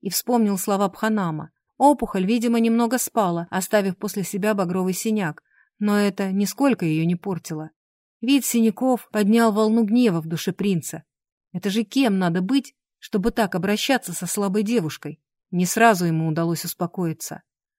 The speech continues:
Рам не помнил, сколько времени он так просидел.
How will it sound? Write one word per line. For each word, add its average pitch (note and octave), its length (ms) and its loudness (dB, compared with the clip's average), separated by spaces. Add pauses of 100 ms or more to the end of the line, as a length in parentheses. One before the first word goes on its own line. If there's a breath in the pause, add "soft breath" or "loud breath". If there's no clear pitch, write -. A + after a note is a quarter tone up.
(460 soft breath)
Рам A#3+ 360 10
не A3 80 8
помнил, A#3 420 2
сколько F3+ 340 -2
времени F3+ 400 2
он D#3+ 120 -2
так D#3+ 180 -6
просидел. D#3 600 -6